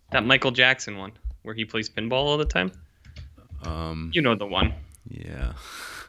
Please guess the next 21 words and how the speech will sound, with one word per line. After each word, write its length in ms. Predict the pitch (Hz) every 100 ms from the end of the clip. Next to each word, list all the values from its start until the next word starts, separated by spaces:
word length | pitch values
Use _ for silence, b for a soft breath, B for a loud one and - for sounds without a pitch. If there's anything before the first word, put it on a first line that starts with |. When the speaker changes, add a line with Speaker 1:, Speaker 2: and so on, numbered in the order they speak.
| _ B B B B B
Speaker 2:
Anyway, 640 | - 165 156 98 87 85
so, 380 | - - 110 98 82 - -
uh, 420 | 92 95 90 87 -
I, 100 | 110
I 80 | 104
got 140 | 104
a, 60 | 98 -
I 80 | 110
actually 240 | 113 - 95
played 280 | - 90 98
this 160 | 110
time. 320 | - 120 127 123
Last 220 | 147 165
time 140 | 151
I 80 | 117
just 200 | 95 90
kind 120 | 98
of 160 | 78 - _ -
hung 240 | 98 92
out 320 | 85 80 76
and 180 | 71 69